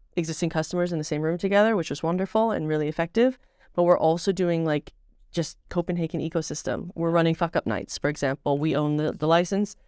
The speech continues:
and that's just a fun thing to get people in to share their experiences because we also wanna be part of the ecosystem and not necessarily just sell I O T, but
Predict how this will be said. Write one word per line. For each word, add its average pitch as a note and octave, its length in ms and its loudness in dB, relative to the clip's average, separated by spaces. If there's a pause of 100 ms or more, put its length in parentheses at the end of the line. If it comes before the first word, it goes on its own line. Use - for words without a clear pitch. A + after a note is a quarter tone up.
(260)
and E3 160 0
that's D3+ 160 -2
just - 180 -2
a D#3 60 -4
fun F3 320 0
thing E3+ 320 2
to E3+ 100 -4
get E3 180 0
people F3 280 0
in F3 220 2
to D#3+ 100 -10
share E3+ 260 0
their D#3+ 120 2
experiences F#3+ 480 -2
because D#3+ 280 -6
we E3 140 -2
also D3+ 240 -2
wanna E3 120 0
be D#3+ 80 -2
part D#3 240 -2
of D3+ 100 -2
the D3+ 100 -4
ecosystem E3+ 720 0 (460)
and D3+ 400 0 (280)
not D3 280 2
necessarily D3 380 0
just C#3+ 200 -6
sell D3 260 2
I C#3+ 180 0
O C#3+ 60 -2
T, F#3+ 260 0
but F3+ 240 -2